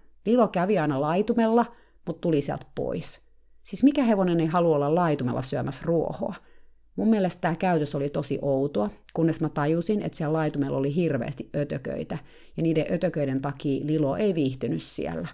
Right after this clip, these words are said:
Olihan sillä siis ötökkämyrkkyä, mut joo, ei sillä pärjännyt kovin pitkälle.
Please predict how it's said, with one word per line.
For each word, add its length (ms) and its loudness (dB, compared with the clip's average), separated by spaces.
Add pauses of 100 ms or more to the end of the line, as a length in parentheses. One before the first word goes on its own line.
(680)
Olihan 300 4
sillä 220 0
siis 280 0
ötökkämyrkkyä, 1040 0 (220)
mut 200 -4
joo, 320 4
ei 160 0
sillä 200 -2
pärjännyt 500 -2
kovin 320 -2
pitkälle. 560 -6